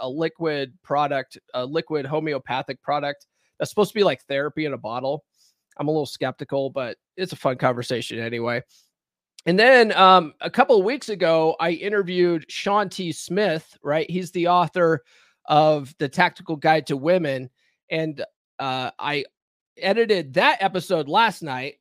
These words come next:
right? Because that one's gonna drop on September eleventh. That one's gonna drop on September eleventh. But I had to,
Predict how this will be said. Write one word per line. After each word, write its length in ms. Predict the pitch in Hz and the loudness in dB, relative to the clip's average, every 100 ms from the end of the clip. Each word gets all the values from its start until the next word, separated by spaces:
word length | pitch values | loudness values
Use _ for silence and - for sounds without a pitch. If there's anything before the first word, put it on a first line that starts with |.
| _ _ _ _ _ | _ _ _ _ _
right? 260 | 127 139 156 165 | -12 -10 -10 -10
Because 420 | 143 175 151 139 151 | -4 -2 -2 -6 -8
that 240 | 170 180 | -4 -2
one's 160 | 202 - | -2 -2
gonna 160 | 175 | -4
drop 360 | 139 156 135 151 | -2 2 2 0
on 120 | 147 | -6
September 480 | 160 151 175 165 151 | -6 -4 -2 0 -2
eleventh. 440 | 127 135 113 - _ _ _ | -2 -6 -10 -16 _ _ _
That 140 | 135 | -8
one's 100 | 147 | -6
gonna 160 | 156 135 | -4 -4
drop 220 | 139 139 | -2 -4
on 80 | 127 | -6
September 420 | - 110 135 127 | -12 -10 -8 -8
eleventh. 400 | 120 156 151 127 | -6 -4 -4 -6
But 140 | - 151 | -6 -2
I 120 | 147 | -2
had 420 | 131 185 233 233 - | -2 2 2 2 -2
to, 360 | 208 175 165 | 0 2 0